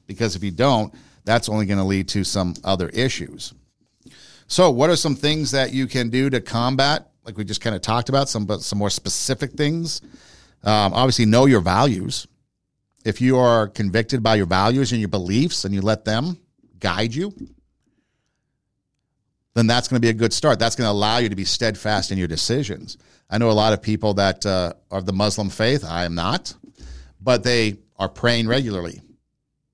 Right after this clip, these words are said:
During the Ramadan, they were praying regularly. We'd be in class and the alarm clock would go off. Yep, go pray. They were steadfast in that belief,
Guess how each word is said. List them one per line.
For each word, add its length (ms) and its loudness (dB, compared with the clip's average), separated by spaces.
During 180 -2
the 60 -2
Ramadan, 460 2
they 60 -2
were 140 -2
praying 560 -2
regularly. 640 -2
We'd 100 -8
be 100 4
in 80 4
class 460 2
and 100 -2
the 60 -4
alarm 260 0
clock 260 -2
would 140 -6
go 200 2
off. 380 -6
Yep, 280 -4
go 140 -4
pray. 260 -4
They 80 -4
were 80 0
steadfast 720 0
in 100 -2
that 180 -2
belief, 460 -4